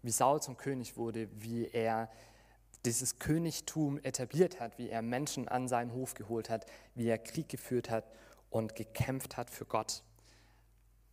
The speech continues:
und wie er Gott verworfen hat und wie er aus Eigennutz und für ihn zum Vorteil, für seinen Hochmut, ähm, Dinge getan hat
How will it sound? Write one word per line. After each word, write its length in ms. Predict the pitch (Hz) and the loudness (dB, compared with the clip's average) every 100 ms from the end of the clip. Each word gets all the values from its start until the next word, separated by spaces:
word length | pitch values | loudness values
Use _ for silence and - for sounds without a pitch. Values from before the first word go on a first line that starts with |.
| _ | _
und 480 | - 123 117 - - - _ | 0 2 2 -4 -6 -12 _
wie 260 | - 113 113 | -6 -2 0
er 320 | - 107 107 | 0 0 0
Gott 240 | 104 110 104 | 0 0 0
verworfen 600 | - 101 104 113 110 - | -6 -4 0 -2 -4 -12
hat 280 | - - - - - - - _ - | -10 -10 -12 -20 -20 -20 -20 _ -2
und 360 | 113 110 107 | -2 -2 -4
wie 140 | 117 110 | -2 -2
er 280 | 107 101 | -2 -2
aus 300 | 104 104 - - | -4 -2 -4 0
Eigennutz 760 | 120 120 120 113 113 - - - _ _ _ _ - | 0 0 -2 -4 -4 -4 -4 -8 _ _ _ _ -4
und 440 | 110 107 107 - - | -2 -2 -6 -14 -14
für 160 | - 117 | -8 -6
ihn 280 | 156 165 | -2 0
zum 180 | 160 131 | 0 -4
Vorteil, 680 | - 131 131 - 104 104 104 | -2 -2 -2 -2 -6 -6 -10
für 500 | - - 110 107 107 - - - | -10 -4 -2 0 -4 -10 -18 -2
seinen 440 | 120 123 135 117 | 2 2 0 0
Hochmut, 680 | 156 160 113 110 110 - - - - - - - - - - - | 0 0 0 0 0 -2 -6 -12 -20 -20 -20 -20 -20 -20 -6 0
ähm, 460 | 117 110 107 104 101 - - | 2 4 2 -2 -6 -4 2
Dinge 220 | 160 170 | 4 4
getan 500 | 139 - 123 123 117 | 0 -2 0 0 -2
hat 220 | 113 - | -4 -2